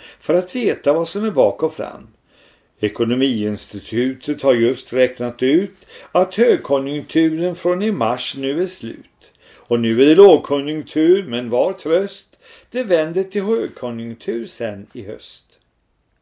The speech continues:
Ekonomiekot ger sin prognos, och titt som ofta så går den i lås.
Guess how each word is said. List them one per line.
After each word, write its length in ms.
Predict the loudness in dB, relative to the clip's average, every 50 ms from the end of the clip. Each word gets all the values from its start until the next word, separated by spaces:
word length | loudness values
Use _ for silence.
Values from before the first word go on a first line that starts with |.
| _ _ _ _ _ _ _ _ _ _ _ _ _ _ _ _ -8
Ekonomiekot 1300 | -8 -8 -8 -6 -6 -6 -4 -4 -6 -6 -6 -6 -8 -8 -8 -4 -4 -4 -4 -6 -8 -10 -10 -10 -10 -10
ger 260 | -8 -6 -4 -4 -6
sin 320 | -6 -8 -12 -12 -12 -12 -14
prognos, 920 | -12 -10 -10 -10 -10 -10 -8 -8 -8 -8 -8 -10 -12 -14 -14 -18 -18 _ _
och 380 | -20 -10 _ 0 0 0 0
titt 280 | -2 -8 -8 -8 -8 -10
som 200 | -10 -6 -4 -4
ofta 380 | -4 -4 -6 -12 -10 -8 -8
så 160 | -8 -8 -10 -8
går 180 | -6 -6 -6
den 180 | -4 -6 -8 -8
i 80 | -8
lås. 600 | -8 -8 -8 -8 -10 -14 -18 -18 -18 -18 -20 -20